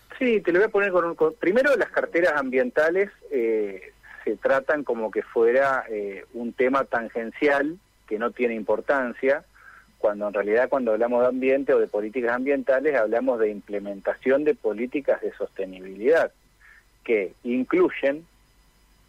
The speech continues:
un crecimiento económico, pero, eh, teniendo en miras el bienestar social y la protección ambiental. La protección ambiental, ¿por qué? ¿Por una cuestión inocente? No, no es por una cuestión inocente, es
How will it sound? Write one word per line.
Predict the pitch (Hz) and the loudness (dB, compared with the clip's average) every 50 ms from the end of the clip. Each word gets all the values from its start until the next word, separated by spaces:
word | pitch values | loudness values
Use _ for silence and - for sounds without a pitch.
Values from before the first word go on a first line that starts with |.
| - | 0
un | 135 127 123 | 0 0 2
crecimiento | - - 113 101 - - 117 117 127 143 147 147 135 160 156 | 2 2 0 0 0 -4 -4 -2 0 0 0 0 2 2 0
económico, | 151 - 175 175 175 175 170 170 170 156 - 175 190 196 - _ _ _ _ _ _ _ _ _ _ _ - | 2 4 2 2 4 2 0 -2 -4 -2 0 0 0 0 -6 _ _ _ _ _ _ _ _ _ _ _ 0
pero, | 165 151 147 143 156 165 165 - 285 _ _ _ _ _ _ _ _ _ _ _ _ _ _ - | 2 2 4 6 4 4 2 0 -4 _ _ _ _ _ _ _ _ _ _ _ _ _ _ -4
eh, | - 127 117 113 110 107 104 101 101 98 95 - | -2 2 2 4 4 4 2 0 -2 -4 -6 -4
teniendo | 117 110 110 120 127 - 262 | -4 -2 -2 0 2 2 2
en | 247 127 | 2 2
miras | 131 123 117 101 | 0 0 2 2
el | 104 104 101 | 0 -2 -2
bienestar | 107 104 101 98 - - - 120 120 - | -4 -6 -6 -6 -6 -2 -2 -2 -2 0
social | - 147 - - 151 143 156 | -2 -4 -2 0 0 0 2
y | 170 | 4
la | 165 139 | 2 2
protección | - 120 107 - 104 - - 135 127 123 | 2 0 -4 -4 -6 -6 -4 -4 -4 -2
ambiental. | 117 113 110 107 104 101 - 104 95 90 185 | -4 -2 -2 -2 -2 -2 -4 -4 -4 -4 -4
La | 214 | -6
protección | - - 127 - 135 117 - - 185 190 | -4 -4 -4 -4 -4 -4 -2 -2 -2 0
ambiental, | 190 180 175 156 147 143 139 - 151 165 190 | 0 -2 0 0 -2 -2 0 0 0 0 0
¿por | - - 147 123 117 | 2 2 0 0 0
qué? | - 117 104 | -2 -6 -6
¿Por | - 107 120 | -4 -4 -2
una | 143 151 | -2 0
cuestión | 131 131 - - - 143 143 | 0 0 -2 0 0 0 0
inocente? | 143 131 117 101 - - 175 196 208 196 156 - 101 90 - _ _ _ _ _ _ _ _ _ _ _ _ - | 2 -2 -4 -6 -4 -2 -2 -2 -2 -4 -4 -6 -6 -6 -6 _ _ _ _ _ _ _ _ _ _ _ _ -2
No, | - 170 175 147 127 | 0 2 2 2 2
no | - 196 | 2 0
es | - | 0
por | - 139 123 | 2 0 0
una | 117 117 | 0 0
cuestión | 110 110 110 - - 120 113 | 0 0 0 0 0 -4 -2
inocente, | 113 110 107 - - 120 107 98 92 - - 95 92 - - | -2 -6 -6 -6 -4 -4 -4 -4 -6 -8 -8 -8 -8 -8 -2
es | 123 135 135 - | 0 0 0 0